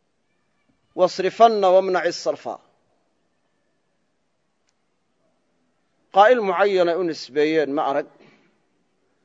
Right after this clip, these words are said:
laakiin shuraaxda qaarkood waa soo noqlin jireen kutubaha markaa sharaxyada. Xira,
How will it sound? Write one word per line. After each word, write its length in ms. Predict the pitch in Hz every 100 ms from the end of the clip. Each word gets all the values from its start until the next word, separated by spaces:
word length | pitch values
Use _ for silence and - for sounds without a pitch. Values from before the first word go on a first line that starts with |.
| _ _ -
laakiin 260 | 170 202 180
shuraaxda 500 | 185 190 208 185 165
qaarkood 520 | 170 165 - 202 220 185 _ _ _ _ _ _ _ _ _ _ _ _ _ _ _ _ _ _ _ _ _
waa 120 | 196 196
soo 200 | 254 262
noqlin 320 | 202 208 208
jireen 220 | 185 170
kutubaha 360 | 175 185 196 175
markaa 260 | 180 180 156
sharaxyada. 460 | 160 143 127 95 - _ _ _ _ _ _ _ _ _ _ _ _ _ _ _ _ _ _ _ _ _ _ _ _ _ _ _
Xira, 300 | - 185 165